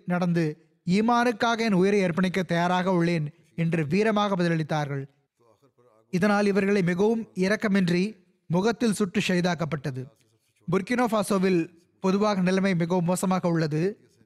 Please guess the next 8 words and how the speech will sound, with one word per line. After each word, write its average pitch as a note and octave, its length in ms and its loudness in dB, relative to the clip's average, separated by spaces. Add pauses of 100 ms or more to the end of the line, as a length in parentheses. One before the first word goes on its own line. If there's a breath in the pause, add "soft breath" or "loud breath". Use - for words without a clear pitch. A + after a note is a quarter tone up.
(120)
பயங்கரவாதிகள் G3 840 2
பல F#3 180 0
பகுதியில் F3+ 600 0 (100)
மார்த்தட்டி F3+ 420 -2
திரிகிறார்கள். E3 680 -2
சில F3+ 220 -4
நாட்களுக்கு F3+ 480 -2
முன்பு F3 460 0